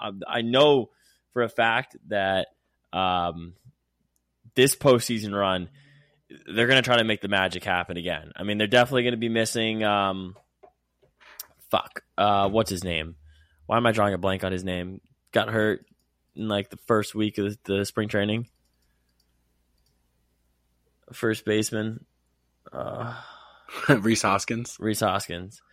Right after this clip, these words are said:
Speaker 1: Yeah, they're gonna be missing him a lot this postseason, but
Speaker 2: Totally forgot that he tore his A C L
Speaker 1: Yeah.
Speaker 2: in spring training.
Speaker 1: Yeah, so, like, sucks that he's, he's out, but,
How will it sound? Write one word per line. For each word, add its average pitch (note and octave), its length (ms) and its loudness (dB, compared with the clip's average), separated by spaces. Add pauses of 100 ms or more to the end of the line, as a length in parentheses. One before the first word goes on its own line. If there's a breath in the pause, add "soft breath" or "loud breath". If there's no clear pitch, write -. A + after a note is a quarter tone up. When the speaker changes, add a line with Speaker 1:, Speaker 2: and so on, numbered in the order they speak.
(280 soft breath)
Speaker 1:
Yeah, G#2+ 100 -2
they're A#2+ 100 2
gonna C#3 120 2
be D3 100 2
missing C3 300 0
him B2 140 -2
a A#2+ 40 2
lot A2+ 300 4
this G2 140 -6
postseason, G2 580 -6
but F2+ 240 -2
Speaker 2:
Totally D#3+ 460 8
forgot B2+ 600 4
that A#2 160 6
he B2+ 260 4
tore A#2+ 220 0
his A#2 140 -2
A A2+ 100 4
C A2 100 2
L A2+ 280 6
Speaker 1:
Yeah. G2 60 -6
Speaker 2:
in F#2+ 80 -8
spring G2+ 240 -10
training. F#2 440 -8 (300 soft breath)
Speaker 1:
Yeah, G#2 480 2 (100)
so, - 160 -4
like, G#2+ 600 2 (160)
sucks C#3 420 4
that C3+ 280 6
he's, B2 400 0
he's A#2+ 240 -4
out, B2 460 6
but, A2 360 2